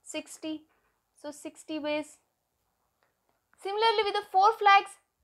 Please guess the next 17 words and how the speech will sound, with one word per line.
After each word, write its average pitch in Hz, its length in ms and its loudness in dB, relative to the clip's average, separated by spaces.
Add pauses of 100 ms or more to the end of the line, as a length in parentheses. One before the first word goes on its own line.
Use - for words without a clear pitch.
(520)
so 240 140 -14
first 240 320 -4
will 294 120 -10
be 330 120 -8
five 359 340 0 (600)
and 226 180 -12
next 233 260 -8
we 254 120 -12
have 254 200 -2 (140)
four, 339 240 2 (1300)
here 254 200 -4
we 247 180 -6
have 240 260 0 (220)
three 339 280 -6 (920)
and 240 240 -8
here 254 240 -8 (180)
two. 254 200 -8